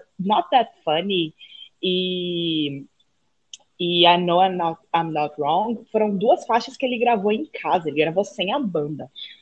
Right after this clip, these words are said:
porque teve todo um problema sobre o follow-up de Rumors, né?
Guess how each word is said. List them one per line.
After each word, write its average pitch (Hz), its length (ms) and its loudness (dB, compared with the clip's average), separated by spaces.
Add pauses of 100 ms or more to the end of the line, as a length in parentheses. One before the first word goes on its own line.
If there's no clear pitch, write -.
(160)
porque 175 280 -2
teve 214 400 -2
todo 254 240 2
um 392 100 -14
problema 180 1000 0 (220)
sobre 202 720 -2
o 214 80 0
follow-up 214 500 4
de 214 120 -2
Rumors, 180 560 -4
né? 143 200 -8